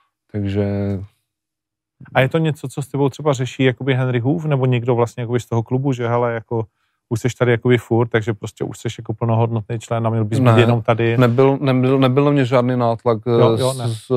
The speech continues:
Speaker 1: ze Sanfordu. Spíš jako sám jsem,
Speaker 2: Neřešíš
Speaker 1: sám
Speaker 2: to,
Speaker 1: jsem
Speaker 2: ok.
Speaker 1: to, sám jsem to cítil. Já jsem tak už cítil nějakou dobu, nicméně, nicméně taky byla tady nějaký zákaz cestování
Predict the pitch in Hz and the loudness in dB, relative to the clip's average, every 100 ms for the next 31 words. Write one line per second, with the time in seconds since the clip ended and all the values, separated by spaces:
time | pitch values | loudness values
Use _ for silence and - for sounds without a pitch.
0 | 117 - - 113 107 120 110 117 107 107 | 2 0 -4 -8 -6 -8 -2 0 0 -2
1 | 104 107 - 123 - 120 151 131 120 117 | -6 -10 -6 -4 0 0 0 0 -2 -2
2 | 113 127 120 123 113 110 - 127 120 135 | -4 -6 -4 -6 -6 -8 -4 -2 0 0
3 | 123 127 131 131 123 - 127 127 - 123 | 0 -2 -4 -4 -4 -2 -2 -2 -2 2
4 | 127 127 160 160 156 160 - 139 131 143 | 4 2 0 -6 -4 -6 -6 -10 -2 0
5 | 131 123 143 127 107 120 127 131 _ _ | 0 0 0 2 2 2 0 -2 _ _
6 | _ _ 117 - 120 120 123 123 123 123 | _ _ -10 -2 0 2 2 2 2 2
7 | 127 117 - _ _ 127 - 123 120 117 | 0 -2 -8 _ _ -8 -4 0 2 2
8 | 107 120 117 120 113 117 113 110 104 117 | 2 -2 2 2 2 0 -4 -6 -6 -2
9 | 113 107 - 117 117 110 - 113 110 113 | 0 -2 -4 -10 -10 -8 -4 -2 0 -2
10 | 120 120 123 | -2 -2 -4